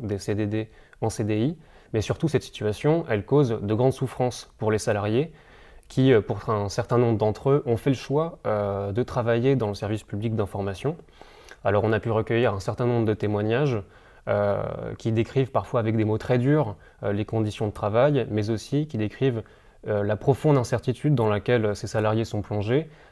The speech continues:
avant la publication, euh, du texte, euh, de la réforme de l'audiovisuel, de l'audiovisuel, euh, qu'on décrit, euh, tout au long du dossier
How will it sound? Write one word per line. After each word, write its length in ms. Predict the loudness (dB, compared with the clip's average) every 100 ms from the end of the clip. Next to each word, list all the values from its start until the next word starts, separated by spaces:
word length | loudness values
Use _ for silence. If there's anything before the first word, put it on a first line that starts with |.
| -2
avant 280 | 0 2 2
la 100 | 2
publication, 840 | 0 -2 -2 -4 -2 0 0 0 -4
euh, 220 | -4 -2
du 160 | -4
texte, 400 | -2 -4 -6 -16 -8
euh, 160 | -4 -4
de 100 | -2
la 140 | -2
réforme 400 | -4 -2 -2 0
de 80 | -2
l'audiovisuel, 580 | -2 -2 -4 -4 -4 -4
de 120 | -4 -4
l'audiovisuel, 760 | -2 -2 -2 0 2 2 0 -6 -20 -20 -20 -20 -14 -6
euh, 240 | -6 -6
qu'on 220 | -2 2
décrit, 560 | 4 2 2 2 4 6
euh, 160 | 4 2
tout 200 | 0 0
au 40 |
long 160 | 2 0
du 80 |
dossier 440 | -2 -4 -4 -6